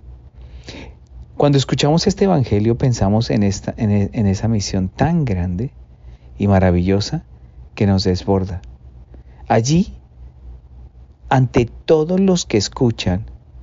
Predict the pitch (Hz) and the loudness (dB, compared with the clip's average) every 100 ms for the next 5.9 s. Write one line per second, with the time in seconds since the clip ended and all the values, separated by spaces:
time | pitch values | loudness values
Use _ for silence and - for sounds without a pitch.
0 | - - - 127 113 131 - 143 117 95 | -20 -20 -2 0 2 0 2 2 2 2
1 | - 110 - - - - - - - - | -2 -4 -6 -20 -20 -20 -20 -20 -20 -12
2 | - 127 113 120 120 135 101 101 - - | -2 -2 2 2 4 2 0 -2 -6 -10
3 | 104 101 101 92 90 - - - - - | -2 0 0 -2 -6 -14 -18 -20 -20 -20
4 | - 123 120 135 127 127 147 - - 98 | -4 -2 0 2 2 2 -2 -6 -2 0
5 | 95 92 104 107 - 87 85 80 101 | 2 2 2 0 -2 -2 -2 -4 -10